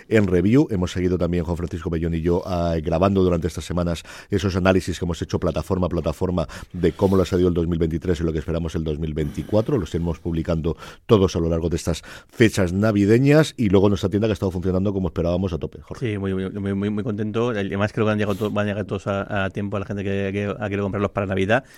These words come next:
Speaker 2: Y luego sí que ha habido gente que, que ha, que ha sido pre-, bastante precavida, se compró para, para, para Reyes, así que, bueno, eh, también llega, llega con tiempo. Así que también,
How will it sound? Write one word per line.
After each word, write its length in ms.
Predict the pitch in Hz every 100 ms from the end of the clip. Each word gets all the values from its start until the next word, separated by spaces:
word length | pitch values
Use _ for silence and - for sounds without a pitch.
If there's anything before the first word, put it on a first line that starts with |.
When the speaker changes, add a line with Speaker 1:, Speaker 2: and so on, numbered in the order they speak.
| -
Speaker 2:
Y 80 | 101
luego 240 | 95 92
sí 140 | 90 101
que 40 |
ha 20 |
habido 120 | 107 110
gente 200 | 123 117
que, 80 | 113
que 100 | 110
ha, 80 |
que 380 | - 107 - -
ha 20 |
sido 160 | 113 113
pre-, 100 | 110
bastante 540 | 107 113 107 107 104 - - -
precavida, 440 | 127 107 104 117 120
se 60 |
compró 200 | 110 101
para, 160 | 101 98
para, 300 | 101 101 98
para 200 | 101 98
Reyes, 280 | 104 120 117
así 180 | 101 98
que, 180 | 101
bueno, 180 | 98 104 120 123
eh, 160 | -
también 260 | 92 - 147
llega, 160 | 101 98
llega 160 | 101
con 140 | 101 101
tiempo. 320 | 110 120 131 - -
Así 220 | - 120 101
que 80 |
también, 300 | 98 95 123